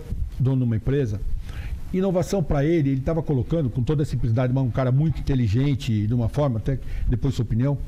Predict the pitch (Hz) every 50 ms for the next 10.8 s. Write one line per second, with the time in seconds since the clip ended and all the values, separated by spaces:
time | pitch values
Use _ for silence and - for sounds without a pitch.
0 | - - - - - - - - - - 151 160 156 - - 170 151 - - -
1 | 214 190 175 135 - 151 135 143 151 143 143 156 143 139 127 110 110 104 - -
2 | 160 156 151 127 - - - - - - - - 147 131 123 165 160 - 190 180
3 | - 175 156 - - - - - - - 143 147 127 113 156 180 190 180 - -
4 | - - 160 170 156 - - - - - - - 170 151 156 156 147 127 139 143
5 | 143 - 123 113 139 156 151 135 - 160 147 160 156 156 156 147 - - 170 165
6 | 165 160 156 143 - - 147 143 131 123 117 117 113 107 95 - - - - -
7 | - - - - - - 202 208 214 156 - 226 226 190 185 185 156 180 160 -
8 | - 254 247 247 156 220 196 196 147 - 185 180 - 139 139 127 - 147 185 208
9 | 196 151 120 95 - - - - - - - - - - - 139 190 185 160 -
10 | - 190 165 147 180 165 - 143 135 - - 120 113 98 90